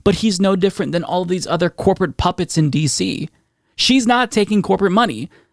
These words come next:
and the same can be said for Tim Ryan, her Democratic Party oppo-, opponent. So to go up against Josh Mandel, assuming he wins the Republican primary, she'd need to first defeat Tim Ryan.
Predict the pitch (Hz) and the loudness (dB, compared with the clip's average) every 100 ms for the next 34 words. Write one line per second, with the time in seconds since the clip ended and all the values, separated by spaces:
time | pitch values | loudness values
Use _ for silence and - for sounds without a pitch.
0 | _ 190 196 196 - - _ _ _ _ | _ 2 2 2 -2 -14 _ _ _ _
1 | 180 185 175 220 214 208 214 - 208 180 | -4 -2 2 2 2 2 0 2 0 4
2 | 214 208 202 220 202 233 147 139 165 180 | 4 4 2 0 2 0 0 2 2 2
3 | 180 190 175 160 175 185 147 185 120 147 | 0 0 -2 0 0 0 2 0 0 0
4 | 170 214 127 - 185 - - - - 165 | 2 0 2 0 0 -4 -20 -14 -2 2
5 | 185 220 208 160 165 170 156 - - - | 4 4 2 0 2 2 0 -6 -12 -20
6 | _ - 165 160 165 151 147 160 147 143 | _ 2 2 2 0 0 2 2 2 0
7 | 165 147 139 143 135 135 127 127 151 127 | 0 0 2 2 2 0 0 -2 -2 -2
8 | - 143 175 190 151 139 151 - - - | -4 0 2 4 4 2 0 -6 -16 -4
9 | - 180 180 160 - 160 156 - 143 - | 0 2 2 2 0 0 0 0 -6 -4
10 | 151 139 - 139 143 165 127 - | -4 -4 -4 -2 0 0 -2 -8